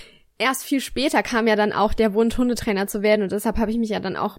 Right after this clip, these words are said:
bei euch für die Ausbildung angemeldet, weil es einfach genau meinen Werten entsprach und ich einfach wusste, das ist halt das, was ich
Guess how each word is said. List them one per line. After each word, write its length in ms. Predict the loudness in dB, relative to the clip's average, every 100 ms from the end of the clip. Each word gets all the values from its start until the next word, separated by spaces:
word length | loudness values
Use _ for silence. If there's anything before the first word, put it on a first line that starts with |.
| -4
bei 160 | -2 4
euch 240 | 6 6
für 80 | 2
die 120 | 0
Ausbildung 480 | 0 0 0 -4 -4
angemeldet, 600 | -4 -2 -2 -2 -2 0
weil 160 | 2 0
es 160 | -2
einfach 280 | -6 -6 -4
genau 240 | -2 0
meinen 320 | 0 0 0 -2
Werten 300 | -6 -4 -4
entsprach 460 | -4 -4 -2 0
und 80 | -2
ich 100 | -2
einfach 320 | -4 -6 -4
wusste, 380 | -4 0 0 0 -6 -20 -20 -10
das 160 | -4 -2
ist 140 | -2
halt 140 | -2 0
das, 180 | -2 -2
was 140 | -2
ich 240 | -2 -2